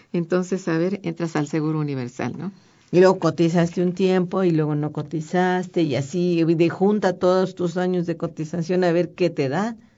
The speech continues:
Speaker 1: Ujú. Está, está duro, ¿eh?
Speaker 2: Sí, eso es, por ejemplo, eso es con respecto al outsourcing.
Speaker 1: Ujú.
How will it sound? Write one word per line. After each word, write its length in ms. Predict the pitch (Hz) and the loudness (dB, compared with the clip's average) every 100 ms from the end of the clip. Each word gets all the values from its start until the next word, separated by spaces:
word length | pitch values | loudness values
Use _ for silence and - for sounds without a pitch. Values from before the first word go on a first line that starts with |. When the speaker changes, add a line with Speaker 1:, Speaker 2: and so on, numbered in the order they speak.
| _ - | _ -8
Speaker 1:
Ujú. 340 | 170 170 165 160 _ | -6 -4 -8 -10 _
Está, 220 | 185 165 | -2 -2
está 280 | - 175 196 | 0 2 4
duro, 320 | 185 170 135 | 4 2 2
¿eh? 180 | 170 220 170 | -2 -4 -2
Speaker 2:
Sí, 280 | 220 220 226 | 2 4 6
eso 280 | 196 190 226 | 6 8 8
es, 280 | 214 214 - 170 | 6 2 -6 0
por 120 | 185 | 2
ejemplo, 300 | 180 190 196 | 2 2 2
eso 180 | 233 277 | 2 2
es 220 | 277 - - _ _ | 0 -4 -14 _ _
con 220 | - 185 175 | 4 6 6
respecto 680 | 170 170 - 185 185 - | 6 4 2 0 2 0
al 100 | 233 | 0
outsourcing. 760 | 175 151 - 208 226 220 147 139 - _ | 0 -6 -4 -2 -2 -2 -4 -4 -6 _
Speaker 1:
Ujú. 380 | 202 175 170 170 | -4 -2 -2 -6